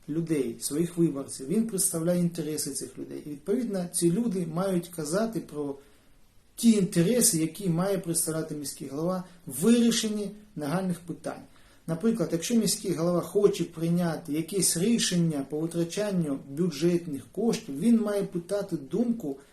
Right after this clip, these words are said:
у своїх людей, у громадян, у виборців, як вони на це дивляться. Тобто має бути думка, а вже після того, як буде сформована ця думка, відповідні різні, е, розуміння, чи потрібно це,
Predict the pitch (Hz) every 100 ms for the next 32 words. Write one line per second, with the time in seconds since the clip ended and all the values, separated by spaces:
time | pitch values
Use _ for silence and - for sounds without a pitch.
0 | - _ - 156 165 - 151 208 226 -
1 | - 143 143 170 160 131 - _ - -
2 | 147 139 135 131 151 170 165 156 139 120
3 | 117 _ _ _ _ - 143 202 151 117
4 | - - - _ _ _ 135 196 247 202
5 | 170 160 151 185 160 190 175 135 123 135
6 | 165 - 143 143 240 233 170 190 - 165
7 | - 247 185 143 135 - - - 143 175
8 | 208 214 226 - 190 - 202 156 143 139
9 | 139 123 - 139 170 147 - 156 165 165
10 | 143 135 131 135 143 233 - 156 165 143
11 | - 147 151 135 139 180 175 139 131 120
12 | - - - - - 139 131 143 165 165
13 | 202 233 220 190 180 165 - - 190 175
14 | 165 190 208 180 170 165